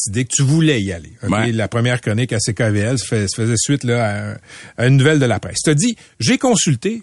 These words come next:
Speaker 1: j'ai demandé au monde,
Speaker 2: Mm-hmm.
Speaker 1: est-ce que je suis un homme du passé ? »
Speaker 2: Ouais.
Speaker 1: Écoute, le passé, l'avenir, c'est pas une question de politicien, politicienne qui a un âge.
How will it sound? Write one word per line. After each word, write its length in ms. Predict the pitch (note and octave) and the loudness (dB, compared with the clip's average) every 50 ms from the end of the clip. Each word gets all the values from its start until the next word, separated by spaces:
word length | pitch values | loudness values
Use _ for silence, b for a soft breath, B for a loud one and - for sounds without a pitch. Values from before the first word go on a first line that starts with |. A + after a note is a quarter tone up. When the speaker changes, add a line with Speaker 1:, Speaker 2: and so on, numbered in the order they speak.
| _ - | _ -2
Speaker 1:
j'ai 120 | C3 F#3 A#3 | 0 2 2
demandé 340 | A3+ A3 G3+ F#3 E3+ F3+ | 2 2 2 2 0 0
au 100 | A3 G3 | 0 0
monde, 300 | D3+ C#3+ E3 F#3 G3 E3 B2 | 0 0 0 -2 -4 -6 -4
Speaker 2:
Mm-hmm. 260 | D3+ C#3 C3 - G3 - - | -4 -2 0 -2 -2 -2 0
Speaker 1:
est-ce 200 | - D#3+ D3+ - | 0 0 0 2
que 160 | - B3 C4 A#3 | 2 0 0 0
je 60 | - - | 0 0
suis 120 | - F3+ | 0 2
un 180 | D#3+ D3 C#3 D#3 | 2 2 2 2
homme 220 | F#3 F#3+ F3 D3 | 2 2 0 0
du 140 | A#2+ G2+ F#2+ | 0 -2 -2
passé ? » 440 | - E3 B2+ A2 F2+ - - - - - | -2 -2 -2 -2 -2 -4 -4 -6 -6 -4
Speaker 2:
Ouais. 220 | - F2+ G2 G2+ - b b b b b b b b b b b _ - | -4 -2 -2 -4 -6 b b b b b b b b b b b _ -10
Speaker 1:
Écoute, 320 | - - - G3+ F#3+ - - - b b b b b b _ _ _ _ - | -8 -4 -2 -2 -2 -2 -6 -16 b b b b b b _ _ _ _ -6
le 160 | B2 B2 B2+ | -2 -2 0
passé, 560 | - F#3+ F3+ E3+ D3+ - - G3 G3 G3+ F#3 | 2 2 2 2 2 2 2 2 2 2 2
l'avenir, 480 | D#3 C3+ A2+ G#2 B2+ C3 C#3+ D#3+ E3+ D#3+ | 2 0 0 0 2 2 2 2 0 -2
c'est 180 | - - - - | -2 -4 -6 -2
pas 120 | - G#3 | -2 -2
une 60 | F3+ | 0
question 360 | - C#3+ A#2 - - E3+ F3 | 0 -2 -2 -2 0 0 0
de 60 | D#3 A2+ | 0 0
politicien, 580 | - C#3+ B2+ A2+ G2+ F2+ - - - D#3 D#3 | 0 -2 0 -2 -2 -4 -4 -2 0 0 0
politicienne 600 | B2+ - A#2 G#2+ F#2+ - - - C#3 C#3 D3 C3+ G#2+ | 0 0 -2 -2 -2 -4 -4 -2 0 0 0 -2 -2
qui 160 | - - A#2 | -2 -2 -2
a 40 | G#2+ | 0
un 180 | G#2 G2+ G2+ B2+ | 0 0 0 2
âge. 440 | C3 C3 B2 A2 G2 G2 - - | 0 0 -2 -4 -6 -10 -12 -14